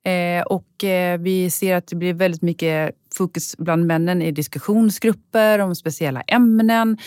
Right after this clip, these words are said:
Hur kommer det här utvecklas? Kommer vi inte ha, förr pratade vi att vi hade lägerelds-tv, att alla samlades kring vissa program på kvällen. Eh, och så pratar man om dem dagen efter i skolan eller på jobbet. Eh, vi har lite haft de här stora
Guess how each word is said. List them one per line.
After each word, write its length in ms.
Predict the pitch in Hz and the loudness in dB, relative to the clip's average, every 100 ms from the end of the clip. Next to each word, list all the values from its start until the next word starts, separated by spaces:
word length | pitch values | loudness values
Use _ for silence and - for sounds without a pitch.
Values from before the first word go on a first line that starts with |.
| - - - - | -14 -16 -8 0
Hur 120 | 240 | 0
kommer 240 | - 220 | 2 0
det 80 | 214 | 2
här 200 | 214 247 | 2 2
utvecklas? 760 | 277 240 - 175 - - - - | 0 -2 -4 -8 -8 -6 -6 -6
Kommer 240 | - 196 | -4 -2
vi 80 | 190 | 0
inte 180 | 202 202 | -2 -2
ha, 420 | 165 220 247 202 | 0 2 2 2
förr 300 | 190 254 254 | 0 2 2
pratade 320 | 240 226 - 156 | 2 -2 -2 -2
vi 60 | 156 | -2
att 180 | 147 - | -2 -4
vi 40 | |
hade 160 | 151 147 | -4 -2
lägerelds-tv, 1300 | 156 185 170 135 139 160 139 135 - - 151 156 202 | 0 2 2 0 0 0 -2 -4 -6 -2 0 2 0
att 160 | 143 - | 0 -2
alla 200 | 185 165 | -4 -2
samlades 720 | 151 - 160 143 143 139 131 - | -4 -2 -2 -2 -4 -8 -10 -10
kring 260 | - 151 | -4 -2
vissa 260 | 139 - 143 | -2 -4 -4
program 480 | 160 151 185 202 180 | -4 0 2 2 -2
på 100 | 185 | -4
kvällen. 540 | 175 165 151 160 185 - - - - | -2 -2 0 -2 -4 -8 -14 -12 -4
Eh, 380 | 170 151 151 156 - | 0 0 0 -2 -6
och 120 | 151 | -8
så 80 | 151 | -6
pratar 360 | - 156 - 143 | -2 -2 -2 -4
man 160 | 139 | -2
om 120 | 139 | -2
dem 320 | 139 135 135 135 | -2 -4 -4 -4
dagen 260 | 135 135 | -4 -4
efter 260 | 131 - 131 | -6 -6 -8
i 40 | |
skolan 420 | 131 147 135 135 | -6 -4 -2 -2
eller 120 | 131 135 | -4 -4
på 100 | 147 | 0
jobbet. 600 | 185 196 214 208 - - - - - - | 0 2 2 2 -2 -14 -12 -12 -8 -2
Eh, 260 | 170 165 | 0 2
vi 140 | 165 208 | 4 4
har 80 | |
lite 220 | 226 247 226 | 4 2 -2
haft 420 | - 311 - - | 0 -2 -4 -4
de 120 | 196 | -2
här 80 | 156 | -2
stora 880 | - - 202 165 143 147 147 143 | -4 -4 -4 -4 -4 -2 -2 -2